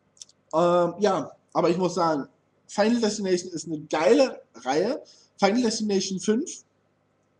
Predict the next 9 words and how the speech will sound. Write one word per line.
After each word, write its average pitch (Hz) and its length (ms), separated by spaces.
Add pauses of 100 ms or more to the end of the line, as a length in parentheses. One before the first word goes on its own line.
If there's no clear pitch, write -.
(280)
ähm, 160 480
habe 175 140
ich 170 100
auch 196 160
gesehen, 220 380
finde 196 180
ich - 160
auch 214 320
genial. 190 520